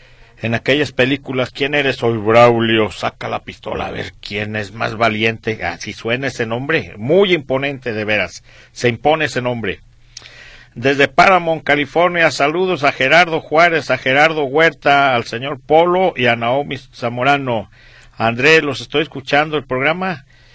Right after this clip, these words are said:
Espero estén bien, de salud, como son mis deseos. Eh, saludos a la colonia Santa María, Talpita, a la Consti, ándele. Y saludos a Salvador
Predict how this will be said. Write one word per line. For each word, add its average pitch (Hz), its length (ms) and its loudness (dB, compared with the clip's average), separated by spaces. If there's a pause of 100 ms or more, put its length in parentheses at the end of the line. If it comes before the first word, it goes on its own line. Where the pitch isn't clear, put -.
(280)
Espero 156 480 2
estén 160 340 -2
bien, 190 400 2
de 165 160 0
salud, 170 640 0
como 131 320 -4
son 147 220 -4
mis 143 100 -6
deseos. 156 720 -2 (1040)
Eh, 123 220 2
saludos 180 800 0
a 135 140 2
la 139 140 4
colonia 165 520 0
Santa 131 360 -2
María, 180 640 2
Talpita, 170 880 0 (140)
a 123 100 0
la 123 140 2
Consti, 165 840 0
ándele. 127 640 -2 (560)
Y 123 140 -2
saludos 151 460 0
a 143 40 2
Salvador 135 640 0